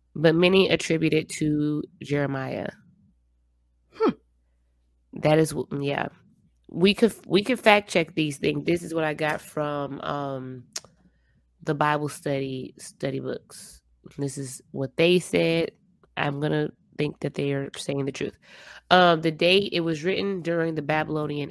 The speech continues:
Speaker 1: exile, so around five sixty to five fifty B C. The audience is the Jews who are in exile,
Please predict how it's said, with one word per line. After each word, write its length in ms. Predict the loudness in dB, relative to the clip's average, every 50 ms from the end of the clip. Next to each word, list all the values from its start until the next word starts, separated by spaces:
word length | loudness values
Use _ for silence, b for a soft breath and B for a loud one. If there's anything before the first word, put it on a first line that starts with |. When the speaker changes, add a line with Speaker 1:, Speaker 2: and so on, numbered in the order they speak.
| -4
Speaker 1:
exile, 680 | -4 -4 -4 -6 -6 -6 -6 -4 -4 -4 -6 -6 -8 -10
so 260 | -8 -6 -4 -4 -2
around 480 | -2 -4 -4 -4 -4 -4 -4 -6 -8 -10 b b b b b b b b b _ _ -20 -20 -2
five 260 | 0 2 2 2 0
sixty 340 | -2 -4 -6 -6 -6 -8 -6
to 100 | -4 -4
five 300 | -4 -4 -4 -4 -4 -4
fifty 320 | -6 -10 -12 -10 -8 -10 -10
B 200 | -8 -8 -10 -10
C. 400 | -6 -4 -4 -2 -2 -4 -6 -8 _ _ _ _ _ _ _ _ _ _
The 180 | -6 -4 -4 -2 0
audience 540 | 2 2 2 2 2 2 2 0 -2 -2 -4
is 400 | -2 -2 0 0 0 -2 -4 -8
the 180 | -8 -6 -6 -6
Jews 600 | -4 -2 0 0 2 2 2 2 0 0 -2 -4
who 160 | -4 -2 0 0
are 100 | 0 0 2
in 220 | 2 2 2 2 0
exile, 640 | -4 -6 -4 -4 -4 -2 -2 -2 -2 -6 -6 -8